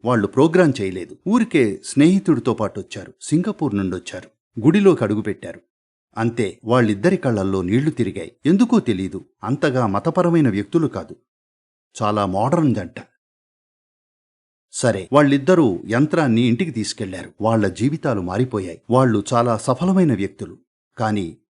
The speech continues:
ఆయన వ్యాపారం అంతా అదే, ఆయన సృజనాత్మకత. ఆయన ఒక కొత్త వ్యాపారాన్ని మొదలెట్టాడు.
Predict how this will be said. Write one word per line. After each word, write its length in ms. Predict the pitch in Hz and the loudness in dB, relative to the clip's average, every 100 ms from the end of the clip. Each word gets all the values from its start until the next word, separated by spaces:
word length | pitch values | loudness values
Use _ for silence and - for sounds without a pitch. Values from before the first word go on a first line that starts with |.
| _ _ _ _ _ _ _ _ _ _ _ | _ _ _ _ _ _ _ _ _ _ _
ఆయన 260 | 104 117 107 | 2 4 2
వ్యాపారం 580 | 92 107 147 185 165 143 | 2 0 4 4 4 4
అంతా 500 | 113 113 110 85 78 _ | 0 -2 -4 -4 -10 _
అదే, 420 | - 135 156 95 - | -2 2 2 0 -2
ఆయన 260 | 104 107 | -4 -2
సృజనాత్మకత. 880 | 104 - 104 139 147 - - 92 - - - | -4 -4 0 2 2 -2 -6 -8 -14 -10 -2
ఆయన 220 | 120 320 | 2 2
ఒక 120 | 117 | 0
కొత్త 280 | 107 117 151 | -2 -2 0
వ్యాపారాన్ని 600 | 180 143 117 110 104 98 | 0 0 2 0 0 -2
మొదలెట్టాడు. 600 | 92 95 113 113 98 80 | -2 0 -2 -2 -10 -16